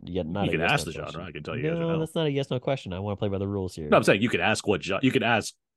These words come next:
Speaker 2: a
Speaker 1: Oh,
Speaker 2: genre, and I
Speaker 1: is
Speaker 2: can tell you yes or
Speaker 1: this,
Speaker 2: no.
Speaker 1: is this a comedy?
Speaker 2: No.
Speaker 1: Is this a drama?
Speaker 2: No.
Speaker 1: What?
Speaker 2: What? <laughs>
Speaker 1: Is this a horror movie?
Speaker 2: Uh, uh, adjacent.
Speaker 1: Horror adjacent.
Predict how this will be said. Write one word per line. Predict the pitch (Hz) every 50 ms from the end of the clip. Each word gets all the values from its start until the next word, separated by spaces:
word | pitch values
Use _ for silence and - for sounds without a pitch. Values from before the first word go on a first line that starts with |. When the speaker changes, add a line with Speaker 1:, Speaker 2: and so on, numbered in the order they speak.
| _ -
Speaker 2:
a | 135 131
Speaker 1:
Oh, | 151 147
Speaker 2:
genre, | 135 117 110 - - 90
and | 160 156
I | 151
Speaker 1:
is | 135
Speaker 2:
can | 131 127
tell | 143 151
you | 147
yes | 147 139 -
or | 85
Speaker 1:
this, | 95
Speaker 2:
no. | 104 92 - - _ -
Speaker 1:
is | 120 117 117 202
this | 127 139 135 - - - - _
a | - 110
comedy? | - - 113 104 98 92 78 78 73 80 - _ _ _ _ _ -
Speaker 2:
No. | 104 101 95 71 - - _ _ _ _ _ _ _ _ _ _ -
Speaker 1:
Is | 95 92
this | 95 95 -
a | 104
drama? | 92 95 101 101 107 107 92 85 76 71 - _ _ _ _ _ _ _ _ _ _ _ _ _ _ _ _ _ -
Speaker 2:
No. | 127 113 104 - - _ _ _ _ _ _ _ _ _ _ _ _ _ _ _ _ _ _ _ _ _ _ _ _ _ -
Speaker 1:
What? | - 104 143 202 - - - - - - _ - _ _ _ - - - - _ -
Speaker 2:
What? | - 131 123 113 - - - - - 403 -
<laughs> | - 381 - - 427 415
Speaker 1:
Is | - 156 175 160 170
this | 233 233 208 180 190
a | 180 147
horror | - - 131 151 190 180
movie? | 185 185 208 220 220 262 285 302 - _ _ _ _ _ _ _ _ _ _ _ -
Speaker 2:
Uh, | - - -
uh, | 196 214 - 269 359 330
adjacent. | 285 277 226 - - 113 92 92 - 139 - - - - _ _ _ _ _ _ _ _ _ _
Speaker 1:
Horror | _ - 127 139 160 175 185 185
adjacent. | - 131 123 113 113 113 104 107 107 - - 113 110 107 104 104 -